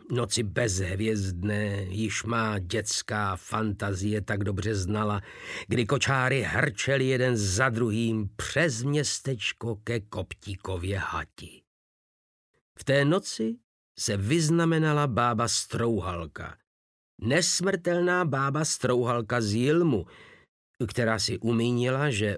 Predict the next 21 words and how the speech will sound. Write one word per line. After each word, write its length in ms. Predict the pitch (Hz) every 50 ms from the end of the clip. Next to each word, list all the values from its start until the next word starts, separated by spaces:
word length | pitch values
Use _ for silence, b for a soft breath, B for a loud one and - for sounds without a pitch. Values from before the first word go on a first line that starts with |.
| - -
ubohou 560 | 143 131 120 160 156 107 101 139 143 139 127
zemanskou 760 | 101 95 127 127 127 123 123 117 104 - - - 101 95 90
duši 480 | 92 95 101 127 120 - - - 123 113
vyrve 680 | 101 95 92 113 139 160 156 151 160 160 151 156 160
věčnému 720 | 147 123 120 127 117 107 - - 123 123 123 120 113 107 98
zatracení 920 | 87 107 110 104 - - 117 113 98 - - 123 120 120 123 123 120 110 110 B B B B B B B B
navzdory 720 | 101 107 117 127 113 110 95 98 101 120 120 110 120 113
celému 540 | 98 - - 117 101 104 107 104 104 104 101
peklu. 600 | - - 95 87 90 - - - 80 73 - - _ _ _ _ _ _ _ _ _ _ _ _ _ _ _ _ _ _ _ _ _ -
Stála 480 | - - - 165 165 185 190 190 185 170
na 160 | 151 156 147
kamenném 520 | - - 156 160 165 170 170 175 170 160
mostě 520 | 147 135 127 127 143 - - - - 175 160
přes 400 | - - - - 123 117 110 101
Jílemku, 840 | 104 107 110 107 104 98 98 95 98 87 80 - 110 135 143 - _ _ _ _ b b b b b b b -
schována 760 | - - - - 143 135 117 131 135 135 127 131 131 123 113
pod 300 | 107 - - 131 - - - -
sochou 480 | - - 131 117 - - 120 113 110 107
svatého 640 | - - 110 113 110 110 - 117 113 101 90 110
Jana 300 | 107 107 104 104 101 90
Nepomuckého, 1200 | 85 85 92 95 - - 110 104 113 120 110 - - - - 120 117 113 123 120 98 110 131 135 135